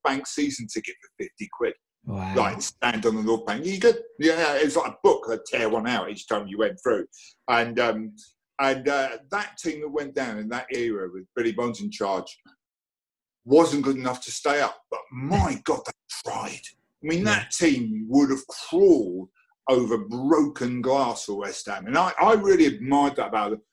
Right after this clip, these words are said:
Speaker 1: Later teams had the ability to stay up, but in my <laughs> opinion, weren't putting the work in. That
Speaker 2: Yeah.
Speaker 1: team really worked.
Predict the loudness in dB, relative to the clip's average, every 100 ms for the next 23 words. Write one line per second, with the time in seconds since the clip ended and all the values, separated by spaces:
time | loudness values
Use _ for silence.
0 | _ _ _ -4 2 2 2 -4 -4 -4
1 | -4 -12 -10 -4 -4 -4 -8 -2 4 4
2 | 2 -4 -12 -14 -10 -8 -8 -10 _ _
3 | _ _ -4 -4 -4 -6 -4 -4 -6 -16
4 | -12 -10 -6 -6 2 2 2 2 6 6
5 | 6 2 0 -4 0 2 2 2 -2 -4
6 | -8 -8 -6 -4 -4 -8 -10 -8 -8 -10
7 | -18 -20